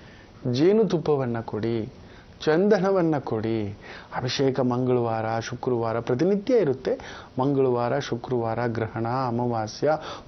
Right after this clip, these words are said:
ಪೌರ್ಣಮಿ ಅಂತ ಸಂದರ್ಭಗಳಲ್ಲಿ ಏನಾದ್ರೂ ನಿಮ್ ಶಕ್ತಿ ಕೊಟ್ಟು ನೋಡಿ, ನಿಮಗೂ ಶಕ್ತಿ ತುಂಬಿಸ್ತಾಳೆ ಆಕೆ.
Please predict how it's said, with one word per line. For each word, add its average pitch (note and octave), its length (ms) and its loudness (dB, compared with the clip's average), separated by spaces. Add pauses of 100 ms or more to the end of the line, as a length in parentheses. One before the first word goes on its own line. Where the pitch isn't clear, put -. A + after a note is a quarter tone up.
ಪೌರ್ಣಮಿ C#3 540 2 (300)
ಅಂತ E3 260 0
ಸಂದರ್ಭಗಳಲ್ಲಿ D3+ 960 2 (260)
ಏನಾದ್ರೂ G#3 380 6
ನಿಮ್ F#3+ 220 4
ಶಕ್ತಿ C#3+ 320 -2
ಕೊಟ್ಟು E3+ 340 0
ನೋಡಿ, G#2 240 -4 (600)
ನಿಮಗೂ C3 420 2
ಶಕ್ತಿ C3+ 360 -2
ತುಂಬಿಸ್ತಾಳೆ - 600 -10
ಆಕೆ. - 300 -14